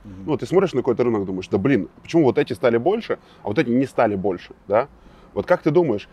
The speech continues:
Speaker 2: за счет чего вы выросли? То есть вот те критерии успеха,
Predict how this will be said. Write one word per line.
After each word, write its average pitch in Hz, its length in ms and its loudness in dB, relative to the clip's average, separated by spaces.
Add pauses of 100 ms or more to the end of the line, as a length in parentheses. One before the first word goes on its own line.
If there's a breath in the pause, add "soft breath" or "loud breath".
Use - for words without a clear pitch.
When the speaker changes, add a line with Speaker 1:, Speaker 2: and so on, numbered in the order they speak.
(120 soft breath)
Speaker 2:
за 104 80 -8
счет 180 180 0
чего 165 280 2
вы 151 180 6
выросли? 113 480 0
То 98 80 -8
есть 98 100 -8
вот 107 160 -8 (180)
те 170 120 6
критерии 139 380 0
успеха, - 440 -6